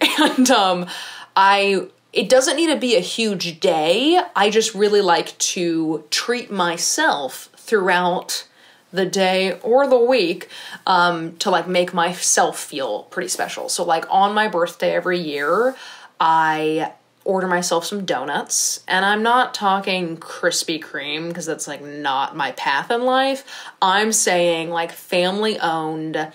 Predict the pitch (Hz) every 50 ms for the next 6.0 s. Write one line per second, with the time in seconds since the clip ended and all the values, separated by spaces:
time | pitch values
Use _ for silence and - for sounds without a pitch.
0 | - _ - - _ _ - 170 170 170 185 202 214 233 226 226 196 180 170 156
1 | 156 156 - - 175 170 180 175 156 - - - - 170 147 143 147 143 - -
2 | - - 135 - - 170 160 160 156 135 - - - - 202 202 - - - 185
3 | 156 147 147 - - - 147 135 131 135 151 147 - - - - - - - -
4 | - - - - - _ _ - - - 247 214 214 208 214 214 208 220 208 208
5 | 208 202 196 196 190 185 - - 285 311 330 339 349 349 349 349 349 359 359 339